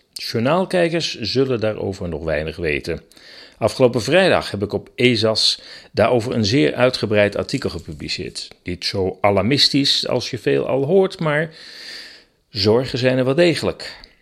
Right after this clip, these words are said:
Ik heb geprobeerd een breed beeld te schetsen. Ieder moet voor zich maar uitmaken of die C B D C een zegen of een vloek zal zijn.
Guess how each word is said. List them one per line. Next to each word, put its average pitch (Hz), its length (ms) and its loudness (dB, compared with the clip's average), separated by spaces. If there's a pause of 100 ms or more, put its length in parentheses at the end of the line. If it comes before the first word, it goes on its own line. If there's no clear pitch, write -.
(240)
Ik - 140 -6
heb 170 100 2
geprobeerd 160 580 2
een 139 220 0
breed 123 420 0
beeld 123 460 2
te 101 120 -2
schetsen. - 640 -2
Ieder 135 400 -2
moet 113 220 -2
voor - 140 -6
zich 104 160 -6
maar 92 120 -4
uitmaken 78 500 -10
of - 120 -12
die 71 240 -12
C - 260 -10
B 71 140 -10
D - 240 -2
C - 20 -8 (640)
een 107 160 -2
zegen 82 540 -4
of 85 180 -6
een 90 240 -8
vloek - 480 -10
zal - 420 -2
zijn. 82 460 0